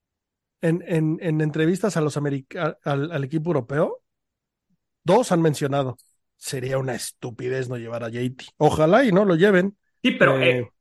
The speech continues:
Speaker 2: la, la, la decisión que tiene el capitán, que está complicada, es, ok, a J T lo tengo que llevar sí o sí, por lo que representa, más por lo que hace, ¿no?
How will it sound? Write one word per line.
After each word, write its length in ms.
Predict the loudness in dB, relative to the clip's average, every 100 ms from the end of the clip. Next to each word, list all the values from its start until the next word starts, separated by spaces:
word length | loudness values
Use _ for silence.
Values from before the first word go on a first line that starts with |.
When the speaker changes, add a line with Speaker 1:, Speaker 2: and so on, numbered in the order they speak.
| -6
Speaker 2:
la, 220 | -4 -2
la, 220 | 0 0
la 140 | 0 0
decisión 480 | 0 -2 -2 -2
que 80 | 0
tiene 280 | 0 0 0
el 60 | -2
capitán, 420 | -2 -2 -4 -2
que 80 | -4
está 380 | -2 -4 -4 _ _ _ _ _
complicada, 500 | -12 -10 -6 2 2
es, 220 | 2 -4 _ _ _ _ -12
ok, 180 | -8 -6 -8 -12 _ _ _ -12
a 100 | -4
J 80 | 0 0 0
T 80 | 2
lo 160 | 0 0
tengo 140 | 0
que 100 | 2
llevar 220 | 2 0
sí 240 | 0 2 2
o 60 |
sí, 300 | 2 0 -2 _ _ _
por 180 | 0 2
lo 100 | 2
que 80 |
representa, 560 | 0 0 -2 -6 -4 -4
más 300 | -2 -2 -4
por 180 | -6 -8
lo 120 | -8
que 360 | -6 -8 -10 _ _ _
hace, 260 | -4 -2 -2
¿no? 320 | -2 -4